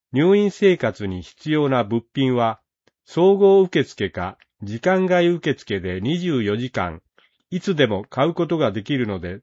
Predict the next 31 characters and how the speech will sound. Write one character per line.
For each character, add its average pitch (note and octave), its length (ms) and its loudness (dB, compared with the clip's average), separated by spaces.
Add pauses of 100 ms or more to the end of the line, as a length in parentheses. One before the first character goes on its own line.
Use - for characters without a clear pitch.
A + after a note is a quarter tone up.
問 D#3 200 2
い E3+ 60 4
合 D#3+ 100 4
わ D#3+ 80 -2
せ B2 160 -4
て F#2+ 140 -8
く - 100 -18
だ F#2 100 -8
さ F2 200 -14
い。 E2 100 -18 (580)
問 D3 200 2
い C#3+ 40 2
合 C3+ 80 4
わ B2 120 2
せ、 G#2+ 300 -6 (600)
保 C3+ 180 -2
健 E3 380 0 (160)
医 B2+ 120 0
療 E3+ 200 2
政 D3+ 320 -2
策 B2+ 260 -4
課、 G2+ 260 -6 (640)
電 C3+ 260 2
話、 A#2+ 260 0 (300)
零 E3 280 2
七 E3+ 340 0
二 G2 280 -6 (560)
七 D3+ 320 2
四 D#3+ 340 2
零 A#2 240 0
の F2 280 -10